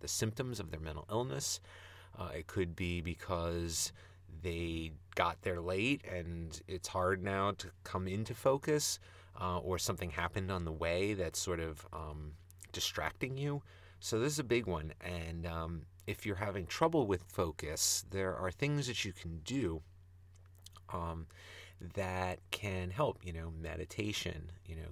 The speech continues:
guided imagery, um, deep breathing. Uh, some of these things will sort of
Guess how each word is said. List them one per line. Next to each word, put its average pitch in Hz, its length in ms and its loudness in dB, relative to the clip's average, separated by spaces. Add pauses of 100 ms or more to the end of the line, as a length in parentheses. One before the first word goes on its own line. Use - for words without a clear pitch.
guided 85 400 -6
imagery, 85 580 -2 (420)
um, 80 480 -4 (720)
deep 92 200 -4 (100)
breathing. 110 640 0 (200)
Uh, 78 280 -6
some 107 240 0
of 110 60 0
these 104 200 0
things 90 320 -2
will 85 120 -4
sort 90 280 2
of 82 120 0